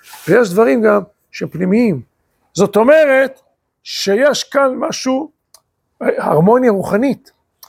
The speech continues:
יש תורות שמדברות על הפרט,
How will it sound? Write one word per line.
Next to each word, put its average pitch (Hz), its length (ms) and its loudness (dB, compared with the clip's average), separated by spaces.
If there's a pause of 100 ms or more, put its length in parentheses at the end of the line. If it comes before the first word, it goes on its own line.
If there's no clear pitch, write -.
(220)
יש 226 160 2
תורות 214 400 2
שמדברות 190 420 -2
על 180 120 2
הפרט, - 1400 -4